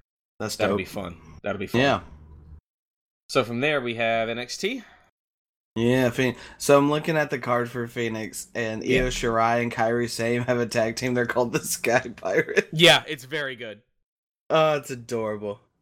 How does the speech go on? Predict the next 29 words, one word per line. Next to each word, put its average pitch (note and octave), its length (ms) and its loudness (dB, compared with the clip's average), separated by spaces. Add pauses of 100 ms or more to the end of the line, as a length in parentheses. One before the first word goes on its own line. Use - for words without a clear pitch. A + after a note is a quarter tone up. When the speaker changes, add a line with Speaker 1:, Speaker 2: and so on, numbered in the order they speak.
(160)
Speaker 1:
Those A#2+ 200 -6
girls A2 260 -4
are G#2 60 -14
great. G2+ 340 -6 (320)
Speaker 2:
Yes, - 580 -12
I'm A2+ 380 -12
very A2 200 -8
excited G2+ 340 -8
for G#2+ 100 -16
them F#2+ 200 -12
to F#2 200 -8 (460)
show G#2 280 -4
up G2 120 -6
on G2 120 -6
Raw G2 280 -2
and F#2 100 -6
challenge F#2+ 360 -6
for G2 160 -10 (380)
Bayley G2+ 280 -4
and G2 100 -8
Sasha G2+ 320 -4
for G#2 140 -12
the G2 260 -10 (640)
w-, A2 420 -8
tag G#2 260 -2
team G#2 180 -6
women's A#2+ 180 2
Speaker 1:
After, B2 200 0
Speaker 2:
championships. G#2+ 280 -4